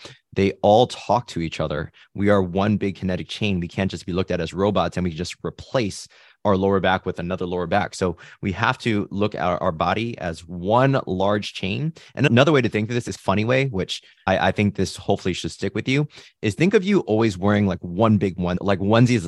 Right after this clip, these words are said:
I don't wear onesies anymore. My, my son right now, we dress him up. You know, we put him in a onesie because it's cold in San Francisco. So the onesie is essentially you put your feet in, you put also your arms in, and you essentially zip it up. So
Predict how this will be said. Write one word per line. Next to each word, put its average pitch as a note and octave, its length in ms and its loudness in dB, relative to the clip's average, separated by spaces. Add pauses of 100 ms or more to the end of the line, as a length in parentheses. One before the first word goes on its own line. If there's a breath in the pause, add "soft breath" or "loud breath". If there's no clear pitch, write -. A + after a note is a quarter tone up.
(100)
I A#2+ 100 6
don't C#3 100 6
wear B2+ 120 6
onesies A#2+ 340 2
anymore. B2 420 0
My, G2 320 0
my F#2 200 0
son G2+ 420 2
right G2+ 160 2
now, G2+ 140 4
we F#2+ 120 -2
dress F2 260 -6
him F#2+ 140 0
up. F#2+ 160 0 (260)
You G2+ 80 -2
know, E2+ 80 0
we G2+ 120 -4
put A2+ 180 0
him G#2+ 120 4
in G2 80 4
a F#2 40 2
onesie G2 520 0 (240 soft breath)
because F3+ 180 -4
it's - 80 -8
cold G2 240 0
in F#2 60 0
San F#2+ 180 0
Francisco. F2 500 -4 (240 loud breath)
So A#2+ 120 0
the A2 100 4
onesie C3 420 4
is G2 100 -2
essentially G2 420 -2
you F#2 160 -6
put C3+ 160 -2
your C3+ 100 -6
feet C3 180 -2
in, A#2+ 220 -2
you G2+ 100 -6
put - 200 -4
also F#2+ 260 -2
your F2+ 180 -4
arms A#2+ 260 2
in, F#2 280 -2 (500 soft breath)
and G#2 400 0 (100)
you A2 380 -4
essentially G#2+ 400 -2
zip F2+ 240 -6
it F2+ 100 -2
up. F#2 280 -2
So G#2 340 4